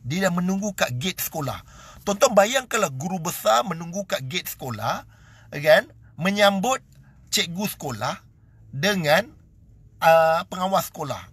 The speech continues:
Apa jadi, tuan-tuan dan puan? Kecoh habis, tuan-tuan dan puan. Kecoh ialah bila nak masuk pintu gate tu, kan, guru besar duduk kat pintu tu, "Assalamualaikum, apa khabar? Terima kasih, selamat datang. Eh,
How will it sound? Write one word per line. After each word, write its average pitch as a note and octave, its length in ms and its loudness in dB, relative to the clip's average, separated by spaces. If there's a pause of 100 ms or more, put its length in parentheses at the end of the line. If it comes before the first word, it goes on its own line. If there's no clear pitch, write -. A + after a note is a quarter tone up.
Apa D#4+ 240 -4
jadi, F3+ 280 -2
tuan-tuan C3 280 -8
dan A#2+ 40 -10
puan? A2 180 -10 (380)
Kecoh A3+ 480 0
habis, A#3+ 240 0
tuan-tuan A3+ 360 -4
dan A#3+ 120 -12
puan. D#3+ 180 2 (420)
Kecoh B3 320 -2
ialah C4+ 240 4 (240)
bila F#3+ 240 -2
nak F#3+ 80 0
masuk G3+ 280 2
pintu G3+ 200 -6
gate G#3+ 240 0
tu, A3 100 -4
kan, A#3+ 140 2 (160)
guru F3 160 -4
besar F#3+ 240 0
duduk F#3+ 200 -6
kat F3 120 -4
pintu G3 200 -6
tu, A3 80 0 (240)
"Assalamualaikum, G#3+ 480 4
apa G#3+ 60 -8
khabar? A3 380 8 (240)
Terima G3 200 -16
kasih, G#3+ 220 -8
selamat G3+ 200 -4 (100)
datang. G#3 320 2 (100)
Eh, A#3 160 -8